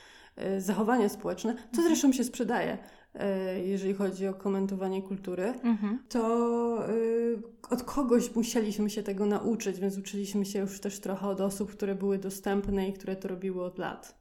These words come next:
Speaker 1: zanim myśmy przyszli.
Speaker 2: Mhm. To jest też prawda. Zastanawiam się,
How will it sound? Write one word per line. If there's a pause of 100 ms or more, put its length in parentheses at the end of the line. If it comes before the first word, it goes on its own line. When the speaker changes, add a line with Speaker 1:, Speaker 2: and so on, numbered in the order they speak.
(140)
Speaker 1:
zanim
myśmy
przyszli. (360)
Speaker 2:
Mhm. (720)
To
jest
też
prawda. (400)
Zastanawiam
się,